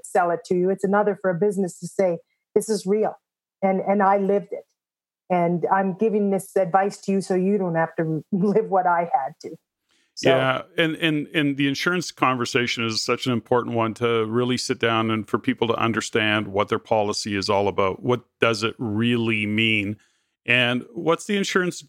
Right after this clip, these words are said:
Speaker 2: company's job? You know, we all think that in, at the end of the day, insurance companies are gonna try to not pay that claim. They're gonna find reasons to not pay the claim. That doesn't mean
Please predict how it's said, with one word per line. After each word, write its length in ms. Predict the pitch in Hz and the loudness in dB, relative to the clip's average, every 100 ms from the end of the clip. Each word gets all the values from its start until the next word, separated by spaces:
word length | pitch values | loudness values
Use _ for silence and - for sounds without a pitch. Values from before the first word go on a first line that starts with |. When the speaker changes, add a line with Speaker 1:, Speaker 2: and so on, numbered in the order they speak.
| _ - | _ -2
Speaker 2:
company's 400 | 156 151 139 110 | -2 0 -4 0
job? 360 | 139 143 113 | 2 2 0
You 100 | 117 | -2
know, 200 | 117 120 - - 170 | 0 -2 -4 -6 -2
we 160 | 131 | 0
all 160 | 135 156 | 2 0
think 300 | - 160 - | -2 -2 0
that 160 | 131 | 0
in, 140 | 123 117 - _ _ - | 0 -2 -8 _ _ -2
at 260 | 139 - | -2 -2
the 100 | - | -2
end 140 | 147 175 | 0 0
of 40 | |
the 60 | 165 | 0
day, 240 | 131 131 | 0 0
insurance 320 | 127 - 135 | 0 0 -2
companies 400 | - 135 - 120 | 0 -2 0 0
are 60 | 113 | 0
gonna 160 | 117 110 | -2 0
try 380 | - 120 113 - | 2 2 2 -2
to 100 | - | -4
not 400 | 117 113 120 - | 0 2 2 0
pay 160 | - 110 | -2 0
that 200 | 101 95 | 0 0
claim. 340 | - 113 95 | 0 0 0
They're 100 | 101 | -2
gonna 180 | 113 120 | 0 0
find 320 | - 123 117 | 0 0 0
reasons 380 | 104 110 107 110 | 0 -2 -2 -4
to 100 | - | 0
not 220 | 113 107 | 0 0
pay 140 | - 107 | 0 -2
the 80 | 104 | 0
claim. 300 | 147 131 110 | -2 -2 -2
That 120 | 131 | -2
doesn't 320 | 156 147 135 | -2 0 0
mean 400 | 139 139 127 | 2 2 0